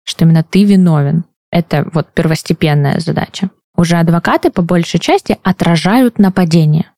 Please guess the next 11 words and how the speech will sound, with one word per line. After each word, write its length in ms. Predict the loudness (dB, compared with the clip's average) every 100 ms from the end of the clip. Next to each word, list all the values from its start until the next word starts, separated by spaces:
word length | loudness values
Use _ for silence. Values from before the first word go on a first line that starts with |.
| _ 0
И 80 |
уже 260 | 2 2 2
в 80 | 0
апелляции, 640 | 0 0 2 0 -2 0
если 240 | 0 0 -2
человек 320 | -2 -4 0
признан 360 | -2 0 0
виновным, 500 | 2 2 2 4 4
наоборот 580 | 2 0 0 -2 -4 -6
происходит, 720 | -6 -4 -4 -6 -6 -6 -8 -2
э, 340 | -2 0 -2